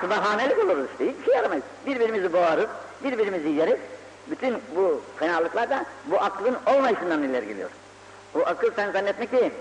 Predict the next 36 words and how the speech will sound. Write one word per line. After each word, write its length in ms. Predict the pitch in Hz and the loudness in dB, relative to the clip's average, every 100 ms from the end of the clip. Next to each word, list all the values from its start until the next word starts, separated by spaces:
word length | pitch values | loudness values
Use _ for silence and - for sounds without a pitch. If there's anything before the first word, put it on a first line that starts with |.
| - - - - | -14 -18 -12 -6
aklımı 400 | 143 131 143 120 | -6 -4 -2 -2
aş, 120 | 196 - | -2 -4
aklımı 360 | 139 135 135 131 | -6 -6 -4 -4
at 160 | 185 | -2
diye 120 | 214 160 | 0 0
ikiye 260 | 131 160 | 2 2
ayırmışlar 400 | 170 165 170 170 | 4 2 2 0
onu. 140 | 127 113 - - - - - - - | 0 -6 -12 -18 -20 -20 -20 -14 -10
Mesela 240 | 131 139 | -2 -2
göğe 240 | 135 151 | 2 0
gitmek, 480 | 151 143 143 147 - | 0 -2 -4 -6 -6
tayyare 360 | 135 135 131 135 | -2 2 2 2
yapmak, 440 | 143 139 143 - | 0 0 -4 -2
balon 300 | 117 131 139 | 0 0 2
yapmak, 320 | 139 - 139 - - - - - | 0 0 -4 -4 -12 -18 -20 -10
otomobil 420 | 127 139 135 139 139 | -4 -2 -2 -2 0
yapmak, 360 | 143 143 135 | 0 -2 -4
vapur 280 | 117 139 127 | -4 -4 -2
yapmak, 380 | 139 139 135 - | -2 0 -6 -6
tank 140 | 135 - | -6 -4
yapmak, 260 | 135 170 - - - - | -4 -4 -6 -12 -16 -4
bunlar 300 | 156 165 131 | 0 0 0
dünyaya 440 | 143 156 165 - | 0 2 2 2
ait 260 | 131 139 143 - | 2 0 -2 -4
akıldır. 400 | 120 165 135 117 | -2 0 0 2
Bu 60 | |
akıl, 280 | 147 147 - | 0 0 0
akıl. 240 | - - 131 - - - | 0 -2 -4 -8 -20 -12
Bunu 220 | 151 214 247 - - - - - | -4 0 0 -2 -12 -16 -18 -6
sinekte 340 | 185 185 254 | -2 2 2
de 100 | 233 | 4
var 160 | 175 139 | 4 2
bu 60 | |
akıl. 200 | 127 - 160 - - - - - - - - - | 2 0 -4 -6 -20 -20 -20 -20 -20 -20 -14 0
Bu 140 | 196 | 2
hiç 160 | 214 | 2